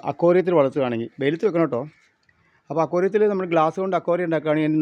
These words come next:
നാല് വശത്തു നിന്നല്ല അഞ്ച് സൈഡിൽ നിന്ന്, മുകളിൽ നിന്നും കിട്ടും, നാല് സൈഡിൽ നിന്നും നമുക്ക് സൂര്യപ്രകാശം ശരിക്കും കിട്ടും. അപ്പോൾ ഇതിൻ്റെ ഗ്രോത്ത് കൂടും. അപ്പോൾ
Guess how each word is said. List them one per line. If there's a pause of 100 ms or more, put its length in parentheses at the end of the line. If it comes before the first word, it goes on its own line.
നാല്
വശത്തു
നിന്നല്ല (120)
അഞ്ച്
സൈഡിൽ
നിന്ന്,
മുകളിൽ
നിന്നും
കിട്ടും, (500)
നാല്
സൈഡിൽ
നിന്നും
നമുക്ക്
സൂര്യപ്രകാശം
ശരിക്കും
കിട്ടും. (480)
അപ്പോൾ
ഇതിൻ്റെ
ഗ്രോത്ത്
കൂടും. (680)
അപ്പോൾ